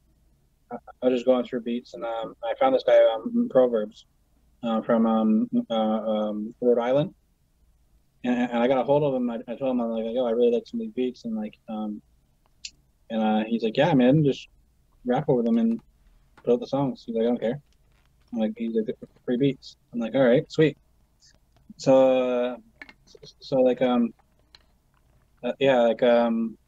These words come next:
oh, uh, um, backtrack on that a little bit. Um, I think when I first moved in, into that, that new place, I, I, I actually started doing my, my, my YouTube. I put some of my old shit on, on,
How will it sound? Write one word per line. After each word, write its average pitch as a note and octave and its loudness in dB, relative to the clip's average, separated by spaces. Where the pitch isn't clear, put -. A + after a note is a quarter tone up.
oh, D3 6
uh, C#3 0
um, B2+ -6
backtrack C3 0
on A#2+ 0
that A2+ 2
a A2 -2
little A#2 2
bit. A#2+ 2
Um, A2+ -6
I B2 4
think D#3 4
when D3+ 6
I C#3+ 4
first D3 -2
moved C#3+ 0
in, C#3+ -2
into B2+ -8
that, C3 -2
that A#2+ -2
new B2+ 0
place, C#3+ 0
I, C#3 2
I, - -4
I - -6
actually - -12
started A#2+ 4
doing A#2+ 0
my, A#2 -4
my, A#2 -10
my A#2 -4
YouTube. C3 4
I A2+ -4
put C3 2
some B2 2
of B2 2
my A#2 -6
old A#2+ 2
shit B2 -2
on, A#2 0
on, A#2+ -6